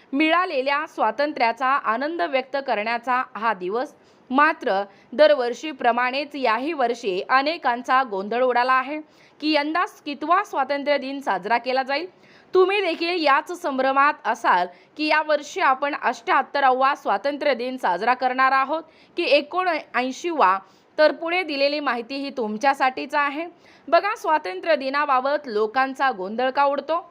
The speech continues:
गोंधळ होण्याचं मुख्य कारण म्हणजे अनेक जण साधा हिशोब करून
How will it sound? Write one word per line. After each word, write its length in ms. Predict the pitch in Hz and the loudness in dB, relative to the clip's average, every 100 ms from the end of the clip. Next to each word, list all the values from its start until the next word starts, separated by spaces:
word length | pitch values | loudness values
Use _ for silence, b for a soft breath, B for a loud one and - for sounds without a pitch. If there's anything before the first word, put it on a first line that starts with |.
| b b b | b b b
गोंधळ 420 | 294 381 370 415 | 2 4 4 2
होण्याचं 480 | 415 330 349 370 370 | 0 0 -2 -2 -4
मुख्य 320 | 320 302 359 | -2 -4 -4
कारण 340 | 359 294 285 302 | 2 4 4 0
म्हणजे 340 | 277 254 294 | -4 -6 -4
अनेक 420 | 311 240 254 285 254 | -2 -2 -2 -4 -4
जण 180 | 302 | -4
साधा 360 | 320 294 226 285 | -2 2 2 2
हिशोब 340 | 285 240 262 | -2 -2 -2
करून 360 | 254 294 214 | 0 2 2